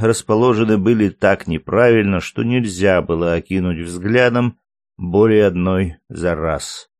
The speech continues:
Через каждые двадцать или тридцать ярдов крутой поворот, и при каждом повороте новое зрелище. Направо и налево, в середине каждой стены, высокое узкое готическое окно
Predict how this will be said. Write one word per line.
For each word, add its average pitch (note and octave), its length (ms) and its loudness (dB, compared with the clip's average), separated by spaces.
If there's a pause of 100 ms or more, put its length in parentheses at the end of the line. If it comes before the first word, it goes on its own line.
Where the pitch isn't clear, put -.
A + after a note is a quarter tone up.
(680)
Через C3 320 0
каждые G#2+ 760 2
двадцать G2+ 540 0
или F#2 280 0
тридцать F2 580 -6
ярдов F#2+ 640 0
крутой G#2 400 -4
поворот, G#2 800 0
и F#2 180 -6
при E2 240 -6
каждом E2 540 -2
повороте A#2 840 0 (320)
новое F#2 560 0
зрелище. F2 840 -4 (760)
Направо A#2 880 4 (280)
и G2 140 -4
налево, G2+ 920 0
в - 60 -20
середине F2 480 -2
каждой F2 420 -2
стены, A2 680 -4 (420)
высокое B2 580 0
узкое A2 560 0
готическое A2 1080 0
окно E2 600 -4